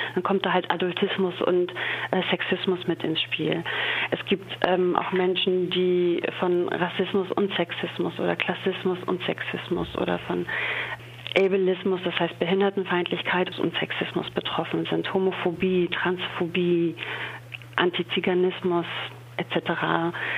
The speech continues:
Das kann alles je nach Identitäten, kein Mensch hat eine einzige Identität, sondern verschiedene, könnte halt aufgrund ihres Äußeren oder ihrer sozialen, äh, Zugehörigkeit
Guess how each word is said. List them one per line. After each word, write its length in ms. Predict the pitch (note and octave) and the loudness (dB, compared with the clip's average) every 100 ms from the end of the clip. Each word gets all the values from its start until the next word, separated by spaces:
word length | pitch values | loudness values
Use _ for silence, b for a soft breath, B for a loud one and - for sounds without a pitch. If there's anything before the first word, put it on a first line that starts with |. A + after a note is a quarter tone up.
| - | -2
Das 100 | F3 - | -2 0
kann 300 | F#3 F#3 - - | 2 2 -2 0
alles 200 | F3+ F#3+ - | 2 2 2
je 100 | G3+ | 2
nach 300 | G3 F#3 - - - - - - - - - | 4 2 0 -4 -6 -18 -18 -18 -20 -20 -2
Identitäten, 720 | G#3 G3 F#3 F3+ - F#3+ F#3+ G3+ | 2 2 2 -2 2 2 2 0
kein 220 | F3+ F#3 | 2 4
Mensch 200 | F3+ F3 | 2 2
hat 140 | F3+ | 2
eine 240 | - F3+ F3+ | 2 4 4
einzige 340 | F3+ F3 F3+ | 2 0 0
Identität, 680 | F3 F3+ F3 E3+ - F3 G3+ - | 2 0 0 -4 2 2 2 2
sondern 440 | F3+ F3 E3+ F3 - - - - - - - | 2 4 2 0 -4 -14 -16 -16 -14 -8 -2
verschiedene, 640 | F3+ - F#3+ G#3 G#3 G3+ G3 | 0 2 2 4 4 2 0
könnte 260 | - G3 G#3 | 2 2 4
halt 120 | F#3+ - | 2 2
aufgrund 540 | F3 - F#3 G#3+ G#3+ - - | -4 0 2 4 2 -2 -2
ihres 220 | - G3 F#3 - | 2 2 2 2
Äußeren 540 | F#3 G3+ - G3 G3 | 2 2 2 2 4
oder 240 | F#3 F#3+ F3 | 4 2 2
ihrer 200 | F#3 F3+ | 0 0
sozialen, 920 | F#3+ - F#3+ F#3+ F#3+ F#3+ F3+ F#3+ - | -2 0 2 4 4 4 2 2 2
äh, 300 | F#3 F3+ F3+ - - - - G3 - | 2 2 0 -6 -16 -4 -2 0 0
Zugehörigkeit 1040 | G3+ G3+ G3+ G3 F#3+ - - F3+ F3+ | 2 2 2 0 -2 0 2 4 2